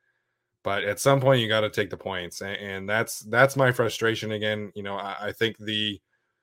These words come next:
uh, the process, like I said before, was sound, but I think if you're, you know, making these decisions in a vacuum, then you go for it. But, you know, you got to take the points at some point, and, you know, going up seven at halftime is better than staying up,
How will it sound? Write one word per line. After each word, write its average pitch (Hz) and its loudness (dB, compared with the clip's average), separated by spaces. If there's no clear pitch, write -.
uh, 101 0
the 104 -2
process, 123 6
like 110 2
I 104 0
said 104 -2
before, 101 -4
was 95 -6
sound, 98 -6
but 95 -4
I 98 -6
think 104 -6
if - -12
you're, 101 -4
you 98 -10
know, 90 -6
making 117 0
these 110 -2
decisions 107 -2
in 107 -6
a 101 -6
vacuum, 117 2
then 101 -6
you 95 -10
go 107 4
for 120 4
it. 127 2
But, 95 -2
you 101 -10
know, 95 -6
you 98 -8
got 104 0
to 107 -14
take 107 0
the 104 -4
points 104 -4
at 95 -8
some 104 -8
point, 107 0
and, 95 -12
you 95 -14
know, 92 -8
going 98 -8
up 95 -8
seven 98 -4
at 92 -6
halftime 101 -2
is 90 -10
better 98 -2
than 95 -4
staying 98 -4
up, 98 -8